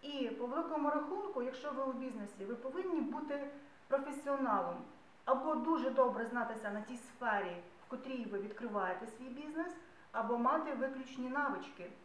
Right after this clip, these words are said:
котрі відрізняють вас від конкурентів. Отже, це говорить про те, що в бізнесі ви повинні мати щось ексклюзивне,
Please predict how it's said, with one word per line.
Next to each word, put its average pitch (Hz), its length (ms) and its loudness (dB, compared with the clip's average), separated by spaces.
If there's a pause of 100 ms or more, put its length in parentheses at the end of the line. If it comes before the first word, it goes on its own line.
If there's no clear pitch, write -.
(140)
котрі 233 280 -6
відрізняють 208 640 -4
вас 247 200 0 (100)
від 233 120 -8
конкурентів. 208 760 -6 (1000)
Отже, 277 360 2 (500)
це 311 100 4
говорить 277 460 6
про 220 140 -2
те, 220 400 0 (360)
що 240 220 -2
в 214 140 -2
бізнесі 277 680 -4 (220)
ви 233 80 -4
повинні 226 500 -2
мати 220 520 0 (220)
щось 311 380 -8
ексклюзивне, 175 920 -2